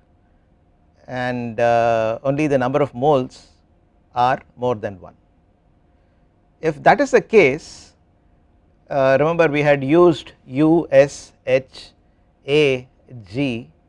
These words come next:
for one mole of the substance, the, the thermodynamic quantities for one mole of the substance. Now, since the number of moles are greater than one,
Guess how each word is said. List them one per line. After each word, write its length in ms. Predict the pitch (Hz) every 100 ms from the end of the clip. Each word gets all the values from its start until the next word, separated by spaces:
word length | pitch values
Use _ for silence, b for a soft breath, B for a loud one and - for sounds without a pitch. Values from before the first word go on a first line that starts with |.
| _ _ _ _ _
for 680 | _ - 180 185 165 160 - _ _ _ _ _ _
one 380 | 117 131 175 196
mole 380 | 156 156 156 143 _ -
of 140 | 127
the 80 | 175
substance, 640 | 107 - - - _ _ _ _ _ _ _ _ 127
the, 240 | 123 - -
the 380 | 127 123 120 113
thermodynamic 520 | 123 131 139 135 -
quantities 520 | 127 127 - 147 135
for 260 | 131 131 - _ 120
one 280 | 131 147
mole 200 | 147 139
of 80 | 123
the 80 | 120
substance. 560 | - 80 _ _ _ _ _ _ _ _ _ _ _ _ _ _ _ _
Now, 420 | 139 202 208 190 -
since 220 | 190 165
the 100 | 147
number 240 | 156 190
of 140 | 180 131
moles 600 | 131 185 143 135 - - _ -
are 120 | 117
greater 380 | 113 139 196 208
than 240 | 160 110
one, 260 | 113 90